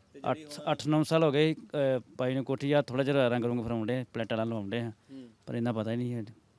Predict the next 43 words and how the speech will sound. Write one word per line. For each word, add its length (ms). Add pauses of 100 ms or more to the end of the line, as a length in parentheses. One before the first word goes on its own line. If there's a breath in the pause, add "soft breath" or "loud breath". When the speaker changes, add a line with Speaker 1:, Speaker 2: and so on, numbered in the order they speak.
(280)
Speaker 2:
ਵੀ 220
ਇਹ 60
Speaker 1:
ਆਪਾਂ 0
Speaker 2:
ਕੁਛ, 240
Speaker 1:
ਲਵਾ 160
Speaker 2:
ਹਾਂ। 300 (1120 soft breath)
Speaker 1:
ਤੇ 60
ਫਿਰ 100
ਹੁਣ 120
ਜਿਹੜਾ 580 (220)
ਲਿਮਟ 240
ਚੱਕ 180
ਕੇ 100
ਕਰਜ਼ਾ 340
ਪਿਆ, 140
ਉਹ 80
ਤਾਂ 140
ਫਿਰ 120
ਹੁਣ 160
ਜਦੋਂ 200
ਉਤਾਰਨ 320
'ਤੇ 160
ਵੀ 120
ਆਉਂਗੇ, 220
ਮਤਲਬ 240
ਪੰਜ 240
ਸਾਲ 180
ਹੋਰ 220
ਲੱਗ 160
ਜਾਣੇ 280
ਆ 60
ਇਹਨੂੰ 300
ਬ-, 60
ਬ-, 380
ਬਰਾਬਰ 520
ਕਰਦੇ 260
ਕਰਦੇ। 300
Speaker 2:
ਠੇਕੇ 320
'ਤੇ 100
ਸਰ 160
ਪੈਲੀ 280
ਲਈ 260
ਸੀ, 200